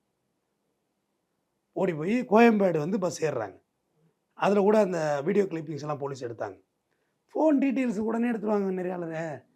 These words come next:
எங்கேயும் எஸ்கேப் ஆக முடியாது. இந்த டவர் மேல இருக்குல்ல, இந்த லொகேஷன் டியூரேஷன்ல இப்ப எத்தனை பேர் நிக்கிறாங்கிறது போலீஸ் half an hour-ல சொல்லிடுவாங்க. தப்பிக்கவே முடியாது இனிமே கிரைம் எல்லாம் பண்ணிட்டு. தயவு செய்து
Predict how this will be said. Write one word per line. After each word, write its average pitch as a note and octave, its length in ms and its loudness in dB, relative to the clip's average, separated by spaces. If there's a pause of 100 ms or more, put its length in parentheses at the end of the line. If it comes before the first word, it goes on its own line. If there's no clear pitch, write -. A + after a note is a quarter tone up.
(380)
எங்கேயும் F3+ 420 -2
எஸ்கேப் E3 260 -4
ஆக D#3 100 0
முடியாது. C#3 520 -8
இந்த D#3 240 -8
டவர் F#3+ 240 -6
மேல F#3 240 -6
இருக்குல்ல, D3 280 -6 (440)
இந்த D#3 180 -6
லொகேஷன் F#3 360 2
டியூரேஷன்ல F#3+ 440 2
இப்ப E3 160 -4
எத்தனை D#3+ 240 0
பேர் G3 180 0
நிக்கிறாங்கிறது D#3 460 -2
போலீஸ் D#3 280 -4
half D3+ 720 0
an D3+ 80 -4
hour-ல F#3 180 0
சொல்லிடுவாங்க. C#3+ 440 -6 (640)
தப்பிக்கவே C4 640 12
முடியாது C#4 320 12
இனிமே B3+ 180 2
கிரைம் B3 320 8
எல்லாம் B3 200 4
பண்ணிட்டு. G3+ 460 -6 (600)
தயவு D3 240 -4
செய்து A#3 220 2